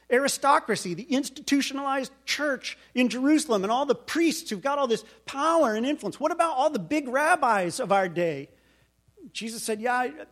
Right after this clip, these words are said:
I, I don't care about those either. If you turn around and face God,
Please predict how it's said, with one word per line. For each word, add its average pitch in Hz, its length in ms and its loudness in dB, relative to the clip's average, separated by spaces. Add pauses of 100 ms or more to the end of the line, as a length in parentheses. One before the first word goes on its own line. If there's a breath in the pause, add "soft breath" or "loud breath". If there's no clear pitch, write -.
(280)
I, 302 100 -12 (580)
I - 100 -2
don't 277 220 -4
care 269 160 -2
about 262 500 0
those 233 380 2
either. 190 440 -6 (2500)
If 185 200 -2
you 196 220 -4 (460)
turn 254 260 -4
around 202 480 -4
and 117 220 -14
face 196 260 -6
God, 196 420 -10